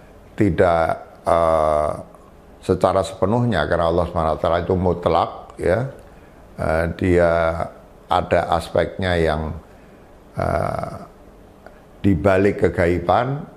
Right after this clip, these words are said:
ghaibul ghuyub atau, eh, dzat, ya, eh,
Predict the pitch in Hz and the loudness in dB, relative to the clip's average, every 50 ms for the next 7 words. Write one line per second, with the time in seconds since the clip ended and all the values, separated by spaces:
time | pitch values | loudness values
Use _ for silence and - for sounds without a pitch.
0 | - - - - - - - - - - - - - - - - - - - 92 | -20 -20 -20 -20 -20 -20 -20 -20 -20 -20 -20 -20 -20 -20 -20 -16 -8 -2 2 2
1 | 98 101 101 80 87 95 90 87 85 90 90 90 98 110 117 123 120 - - - | 4 4 2 4 4 4 4 4 4 4 4 4 4 4 4 4 2 0 -2 -4
2 | - 76 80 - 85 85 82 85 - - - - - - - - - - - - | -4 -4 -2 2 2 2 2 2 0 -2 -8 -16 -20 -20 -20 -20 -20 -20 -20 -20
3 | - - - 85 85 85 85 82 80 78 78 - - - 71 69 101 98 95 104 | -10 -4 -2 0 0 0 0 0 0 0 -2 -2 -4 -4 -2 2 2 2 4 2
4 | 110 - - - - - - - 95 92 98 123 143 147 139 - - - - - | 0 -2 -4 -12 -16 -16 -8 -2 0 2 2 2 0 -4 -8 -12 -16 -18 -20 -20
5 | - - - - - - - - - - - 98 95 85 82 82 80 80 78 78 | -20 -20 -20 -20 -20 -20 -20 -20 -20 -14 -8 -4 -4 -2 -2 0 0 0 0 0